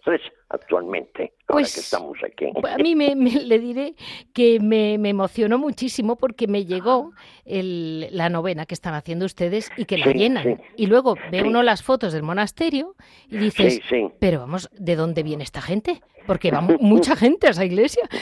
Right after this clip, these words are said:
Speaker 2: Digo, no saldrán de
Speaker 1: Mucha.
Speaker 2: los bosques,
Speaker 1: Sí,
Speaker 2: porque en
Speaker 1: sí,
Speaker 2: Galicia
Speaker 1: sí.
Speaker 2: cualquier cosa es posible.
Speaker 1: Sí, sí, sí.
Speaker 2: <laughs>
Speaker 1: Bueno, en el, que este caso hoy hay medios de locomoción, era como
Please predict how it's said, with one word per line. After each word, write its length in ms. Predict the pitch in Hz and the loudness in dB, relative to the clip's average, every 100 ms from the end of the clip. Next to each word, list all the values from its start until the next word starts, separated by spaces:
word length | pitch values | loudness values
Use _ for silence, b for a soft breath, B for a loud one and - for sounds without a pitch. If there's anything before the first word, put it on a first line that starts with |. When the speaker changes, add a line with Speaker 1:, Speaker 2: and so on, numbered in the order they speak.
| - | 0
Speaker 2:
Digo, 180 | 269 247 | 4 6
no 140 | 214 | 6
saldrán 300 | 214 262 294 | 4 2 4
de 100 | 254 | 4
Speaker 1:
Mucha. 40 | 196 | 4
Speaker 2:
los 120 | 165 | 4
bosques, 360 | 190 392 - 226 | 6 4 4 0
Speaker 1:
Sí, 100 | 233 | 2
Speaker 2:
porque 200 | 208 233 | 2 0
en 60 | 208 | 0
Speaker 1:
sí, 60 | |
Speaker 2:
Galicia 400 | 196 196 240 302 | 2 2 4 4
Speaker 1:
sí. 60 | 311 | 6
Speaker 2:
cualquier 340 | 320 233 233 | 4 4 2
cosa 220 | - 208 214 | 2 0 0
es 80 | |
posible. 640 | - 196 - 403 349 175 - B B B - - | 0 -2 0 0 2 0 -4 B B B -8 -2
Speaker 1:
Sí, 200 | 285 277 | 0 0
sí, 180 | 330 302 | -2 -2
sí. 40 | - | 2
Speaker 2:
<laughs> 380 | 359 - 381 | 2 2 -2
Speaker 1:
Bueno, 260 | - 160 151 - B | 0 0 -2 -10 B
en 140 | 117 127 | -2 -2
el, 120 | 127 | -2
que 120 | 156 | -2
este 240 | 139 156 - | -2 -2 -2
caso 340 | 160 - 143 | -4 -4 -8
hoy 280 | 131 147 147 | -2 0 2
hay 100 | 143 | 0
medios 380 | 139 139 131 120 | -2 -4 -4 -6
de 100 | 127 | -4
locomoción, 880 | 123 123 123 123 123 147 147 127 123 | -4 -2 -2 -2 -2 2 2 0 -6
era 160 | 123 123 - | -6 -6 -4
como 360 | 120 117 113 | -4 0 -2